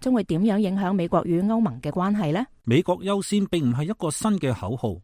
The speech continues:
Speaker 2: 我過去亦都聽講過。不過，的確，川普嘅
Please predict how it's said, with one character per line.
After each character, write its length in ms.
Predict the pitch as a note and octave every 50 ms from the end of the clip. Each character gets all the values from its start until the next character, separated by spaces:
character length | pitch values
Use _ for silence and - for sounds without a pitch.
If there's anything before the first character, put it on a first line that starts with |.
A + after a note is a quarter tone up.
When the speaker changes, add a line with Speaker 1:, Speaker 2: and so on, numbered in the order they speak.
| _ -
Speaker 2:
我 140 | C3 D#3+ F#3
過 200 | - - F#3+ F3+ -
去 80 | - E3+
亦 60 | D3 -
都 200 | - G#3+ G#3+ F#3+
聽 220 | - - F#3+ F3+
講 200 | C#3 - - B2+
過。 240 | - - G2+ D#2 D2 - _ _
不 100 | - -
過， 240 | - C#3+ C#3+ C#3+ - _
的 80 | - G3
確， 220 | - - C3+ C3 - _ _ -
川 200 | - - B3 A3+
普 120 | - F3
嘅 120 | F#3+ F#3+